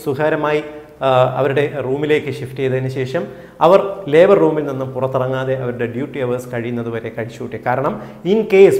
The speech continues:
virus ഉള്ളിലേക്ക് കയറിയിട്ടുണ്ടെങ്കിൽ പോലും അവരിൽ നിന്നും മറ്റൊരാളിലേക്കും പകരാതിരിക്കാൻ വേണ്ടിയിട്ട്. duty അവേഴ്സ് കഴിഞ്ഞതും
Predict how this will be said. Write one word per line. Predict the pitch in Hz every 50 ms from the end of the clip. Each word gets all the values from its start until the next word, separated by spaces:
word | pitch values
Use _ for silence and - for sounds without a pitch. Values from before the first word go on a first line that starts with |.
| 127
virus | 123 120 123 127 135 127 135 127
ഉള്ളിലേക്ക് | 117 123 123 131 127 131 143 -
കയറിയിട്ടുണ്ടെങ്കിൽ | 135 117 117 131 139 131 120 127 123 131 151 151 156 147 - -
പോലും | 127 117 120 131 131 131 - - - -
അവരിൽ | 127 143 147 165 156 151 147
നിന്നും | 139 135 135 131 120
മറ്റൊരാളിലേക്കും | 120 120 - 127 120 120 117 117 117 117 123 120 -
പകരാതിരിക്കാൻ | 113 113 117 117 117 113 113 117 113 - 117 110 107
വേണ്ടിയിട്ട്. | 110 110 110 110 110 110 - - 104 - - - - - - -
duty | - 226 247 240 247 214 156
അവേഴ്സ് | 147 143 139 139 - -
കഴിഞ്ഞതും | 123 123 127 127 131 143 143